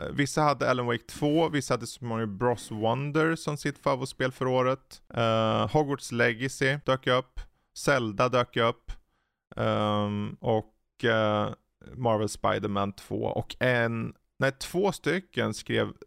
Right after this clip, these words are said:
The Finals faktiskt som sitt favoritspel för hela året. Så det var en väldigt stor bredd på vad folk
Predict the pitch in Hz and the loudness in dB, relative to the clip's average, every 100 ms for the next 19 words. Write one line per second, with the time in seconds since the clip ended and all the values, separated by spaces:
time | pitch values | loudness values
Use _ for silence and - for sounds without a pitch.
0 | 117 113 - 113 156 127 107 - - - | -4 -2 0 0 0 -6 -6 -6 -8 -10
1 | - - - - - _ _ _ _ - | -8 -10 -12 -20 -20 _ _ _ _ -4
2 | - 117 110 117 - 110 107 - - 123 | 0 0 0 -4 0 0 0 -4 -4 -4
3 | 104 101 98 110 139 107 - - _ _ | -2 -4 -2 0 0 -2 -6 -16 _ _
4 | _ - 147 147 - - 127 165 120 165 | _ -2 0 -2 -6 -10 -2 0 0 -4
5 | - 143 104 - - 190 131 - - - | -2 -4 -4 -4 0 2 2 -2 -12 -8
6 | 113 104 98 107 - 127 113 | 0 2 2 0 0 2 0